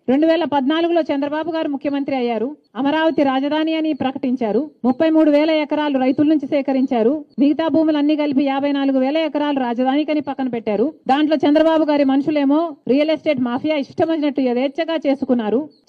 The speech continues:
చంద్రబాబు గారేమో త్రీ డీ గ్రాఫిక్స్ చూపించారు, సింగపూర్ ను చేస్తానన్నారు, ఆఖరికి టెంపరరీ బిల్డింగ్లు మూడో నాలుగో కట్టారు. తీరా చూస్తే అమరావతికి మోడీ గారు మాటలు చెప్పి పోవడం తప్పితే ఒక్క రూపాయి కూడా ఇవ్వలేదు. కాబట్టి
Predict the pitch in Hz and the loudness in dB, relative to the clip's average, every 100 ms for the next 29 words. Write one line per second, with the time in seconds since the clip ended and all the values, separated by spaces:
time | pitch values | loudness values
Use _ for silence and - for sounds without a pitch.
0 | 277 311 311 302 294 285 277 277 320 311 | -2 -2 0 -2 0 0 2 2 0 -4
1 | - 302 320 311 254 254 - 269 - 254 | -4 -2 0 0 -2 -4 -6 -8 -6 -6
2 | 262 254 220 294 302 _ 294 302 269 311 | -4 -2 -2 -2 -6 _ 2 2 4 2
3 | 320 285 285 294 285 247 233 214 302 294 | 2 0 -2 0 0 0 -2 -2 -2 -6
4 | - 269 294 294 311 359 330 _ - 294 | -8 -6 -2 -2 0 0 -2 _ -2 -2
5 | 311 330 330 330 277 277 269 254 202 - | 2 2 2 2 2 2 2 2 0 -4
6 | _ 262 311 311 277 269 277 294 277 196 | _ 2 4 2 0 0 0 0 -2 -4
7 | 151 - _ 302 311 320 311 285 302 339 | -10 -14 _ 0 2 2 2 2 2 2
8 | 330 _ _ 233 302 320 320 311 277 330 | 0 _ _ 0 2 4 2 0 0 0
9 | 370 302 _ _ - 247 294 349 302 294 | 0 -4 _ _ -2 2 4 2 0 0
10 | 359 349 _ 240 277 320 311 294 294 294 | 0 -2 _ -4 -2 -2 0 0 2 4
11 | 294 285 277 277 311 330 285 294 254 254 | 4 2 0 0 2 4 4 2 2 2
12 | 311 320 320 302 269 294 277 262 247 247 | 0 0 0 0 0 0 0 -2 -4 -4
13 | 320 370 | -4 -4